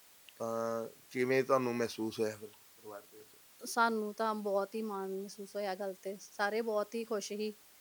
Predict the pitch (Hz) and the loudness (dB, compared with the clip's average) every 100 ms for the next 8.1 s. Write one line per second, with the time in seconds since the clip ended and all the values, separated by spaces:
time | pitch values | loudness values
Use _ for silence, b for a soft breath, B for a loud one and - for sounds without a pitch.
0 | - 120 104 202 196 226 247 240 226 208 | -14 -14 -6 -2 0 0 -2 2 2 2
1 | 202 220 208 208 214 - - - 110 113 | -2 0 0 -2 -6 -10 -20 -20 -16 -14
2 | - - - 202 190 190 - - - - | -14 -20 -14 -10 -10 -12 -18 -20 -20 -20
3 | - - - 98 107 110 - - - - | -20 -20 -16 -12 -8 -10 -12 -20 -20 -10
4 | 131 135 135 151 135 131 143 151 151 156 | 0 2 6 8 10 12 12 12 12 12
5 | 151 147 151 143 139 - 143 147 151 151 | 12 12 12 12 12 12 12 12 10 10
6 | 139 127 135 147 147 139 143 151 135 123 | 12 12 12 12 12 12 12 10 12 12
7 | 123 127 135 135 - 127 131 131 131 107 | 10 8 10 10 8 8 12 12 12 12
8 | 127 | 4